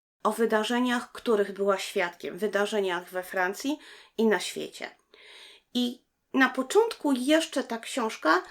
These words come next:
dosyć dobrze mi się czytała, ale im dalej,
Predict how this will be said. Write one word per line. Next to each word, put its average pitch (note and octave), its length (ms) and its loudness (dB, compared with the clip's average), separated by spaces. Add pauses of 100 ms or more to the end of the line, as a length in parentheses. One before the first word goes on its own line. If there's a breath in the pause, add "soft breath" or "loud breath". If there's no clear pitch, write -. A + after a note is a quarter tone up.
(140 loud breath)
dosyć A#3+ 600 0
dobrze F3 520 4
mi F3+ 140 -4
się E3+ 160 -8
czytała, D3+ 520 -10 (380 loud breath)
ale G#3+ 320 6 (160)
im D#4+ 260 10
dalej, G3 560 4